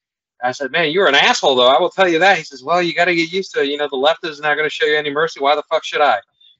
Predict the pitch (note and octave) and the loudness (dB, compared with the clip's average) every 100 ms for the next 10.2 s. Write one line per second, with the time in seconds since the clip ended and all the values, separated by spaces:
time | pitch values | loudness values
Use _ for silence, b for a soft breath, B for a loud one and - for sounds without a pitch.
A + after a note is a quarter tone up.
0 | _ C#3+ D3 C#3+ C#3+ C#3+ - - - E3 | _ 2 2 4 4 2 0 -12 -16 -16
1 | - E3 - - - - G3 - - G#3 | -14 -16 -16 -20 -20 -6 -4 -2 -2 -2
2 | - G#3 _ - G#3+ F#3+ - _ B B | 0 -2 _ -16 -16 -16 -20 _ B B
3 | A3 B _ - G#3+ A3 A3 - A3 G3+ | -20 B _ 2 6 8 6 6 4 6
4 | F#3+ F#3+ F#3 F#3 B3 C4 G3+ E3 D#3 F#3 | 6 6 8 8 6 4 2 0 2 0
5 | D#3+ E3+ F3+ D#3+ D#3 F#3+ F#3+ F3+ F3+ - | 0 -2 2 2 4 2 2 2 0 0
6 | - F3 D#3+ G3+ B3+ A3+ C#3 B2 - _ | -8 -6 -4 0 2 2 -4 -8 -20 _
7 | F3+ E3+ F3 F3 E3+ F#3 G3 - - B2+ | -12 -4 -2 -4 -4 0 0 -2 -8 -6
8 | C3 D#3+ - D#3 E3 D#3 D3+ D3+ D3 C3+ | -6 -8 0 2 2 4 2 2 -8 -4
9 | B2+ - _ _ _ _ - - D3+ D3 | -6 -8 _ _ _ _ -6 4 8 8
10 | C#3 A#2+ | 6 2